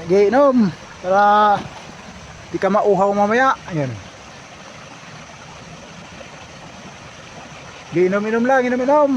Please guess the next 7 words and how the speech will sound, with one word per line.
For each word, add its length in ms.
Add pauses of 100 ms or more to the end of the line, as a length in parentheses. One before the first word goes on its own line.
inom. 600 (4000)
Nauuhaw. 480 (3500)
Hanap 240
siya 160
ng, 240
ano. 80 (800)
Yan. 140